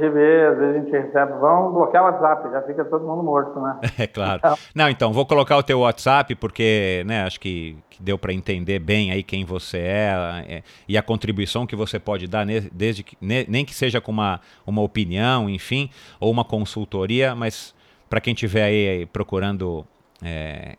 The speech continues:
Speaker 2: crescer e acrescentar na sua equipe de ciclismo, como ciclista e tal, eu vou colocar pra que as pessoas possam te acessar. E, aliás, eu já,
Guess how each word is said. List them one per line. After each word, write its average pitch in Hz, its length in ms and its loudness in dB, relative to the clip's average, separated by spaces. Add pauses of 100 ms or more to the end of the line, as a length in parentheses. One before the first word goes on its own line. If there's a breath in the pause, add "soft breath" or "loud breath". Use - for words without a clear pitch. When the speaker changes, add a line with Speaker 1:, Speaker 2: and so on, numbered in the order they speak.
Speaker 2:
crescer 123 560 2
e 107 140 2
acrescentar 104 640 -2
na 95 100 -4
sua 98 200 -6
equipe 95 280 -8
de 85 120 -10
ciclismo, 95 580 -6
como 98 240 -4
ciclista 95 640 -8
e 80 40 -8
tal, 120 280 -4 (500 soft breath)
eu 110 60 0
vou 117 140 2
colocar 113 400 2
pra 107 160 -2
que - 160 -4
as 101 120 -2
pessoas 98 380 -6
possam 101 320 -4
te 98 140 -6
acessar. 120 600 0
E, 120 80 0
aliás, 113 360 2
eu 117 80 -6
já, 107 260 -2